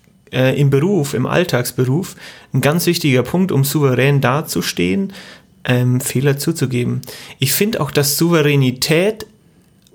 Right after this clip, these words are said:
aus vielen verschiedenen Dingen zusammengesetzt wird. Ähm, du kannst es auch nicht erzwingen, souverän zu sein. Das kommt mit der Zeit und es ist, glaub ich, auch ein Eindruck, den du irgendwo vermittelst. Du kannst es, du, du kannst es nicht sagen, „Oh, ich will jetzt morgen souverän, äh,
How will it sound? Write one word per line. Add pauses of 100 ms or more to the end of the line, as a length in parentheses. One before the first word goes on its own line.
aus
vielen
verschiedenen
Dingen
zusammengesetzt
wird. (460)
Ähm,
du
kannst
es
auch
nicht
erzwingen,
souverän
zu
sein.
Das
kommt
mit
der
Zeit
und
es
ist,
glaub
ich,
auch
ein
Eindruck, (420)
den
du
irgendwo
vermittelst.
Du
kannst
es,
du, (260)
du
kannst
es
nicht
sagen,
„Oh,
ich
will
jetzt
morgen
souverän,
äh,